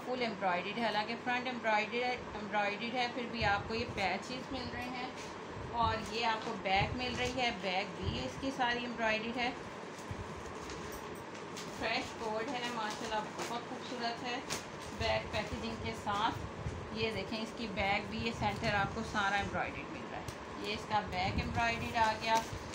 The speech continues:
स्लीव्स एम्ब्रॉयडर्ड आ गए, फ्रंट एम्ब्रॉयडर्ड आ गया, ये इसके खूबसूरत से पैचेस आ गए। और इसके साथ ट्राउज़र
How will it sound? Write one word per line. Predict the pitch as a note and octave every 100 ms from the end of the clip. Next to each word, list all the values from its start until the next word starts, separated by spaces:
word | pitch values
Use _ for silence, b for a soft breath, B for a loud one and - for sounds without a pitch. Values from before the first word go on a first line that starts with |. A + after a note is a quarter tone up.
| - -
स्लीव्स | A#3 A3 A#3 A#3+
एम्ब्रॉयडर्ड | A3 A3+ G#3+ G#3+ A3+ A3+
आ | G#3+ G#3
गए, | A3+ A3 A#3 - - - -
फ्रंट | G#3 A3
एम्ब्रॉयडर्ड | A#3+ A3+ A3 G#3+ G#3+ A3
आ | A3 G#3
गया, | G#3 G#3+ G#3+ - -
ये | G#3+
इसके | G#3+ - -
खूबसूरत | G#3 - G3+ F#3+ -
से | G#3
पैचेस | G3+ G3+ - B3+ B3
आ | A3 G#3+
गए। | G#3+ A3 G#3+ - - -
और | G#3 G#3 A#3
इसके | - C4+
साथ | C#4 B3+ C4+ -
ट्राउज़र | A#3 A#3+ B3 C4+